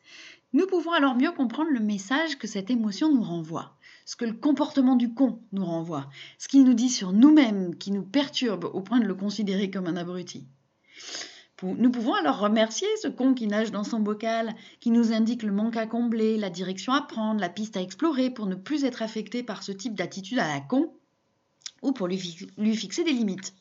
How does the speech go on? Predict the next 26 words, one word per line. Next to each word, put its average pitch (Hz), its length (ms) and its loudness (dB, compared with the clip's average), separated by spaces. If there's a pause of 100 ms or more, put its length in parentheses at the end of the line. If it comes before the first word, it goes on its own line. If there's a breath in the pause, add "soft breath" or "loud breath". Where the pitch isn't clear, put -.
(880 loud breath)
Ce - 160 -2
remerciement, 220 760 -4 (140)
remerciement, 214 680 0
pardon, 269 320 0 (200)
aura 226 220 0
d'ailleurs 190 320 -4
l'avantage 285 800 -4 (960 loud breath)
de 269 140 4
nous 311 260 6
aider 233 460 2
à 262 80 4
développer 247 460 2
de 220 120 2
l'indulgence 220 800 2
vis-à-vis 254 500 -2
de 208 140 -6
ce - 160 -10
pauvre 226 520 -4
con 190 400 -4 (400 loud breath)
et 233 80 -2
facilitera 277 640 -2
le 240 60 -2
retour 214 520 -6 (140)
à 226 100 -6
des 202 120 -2
relations 185 480 -2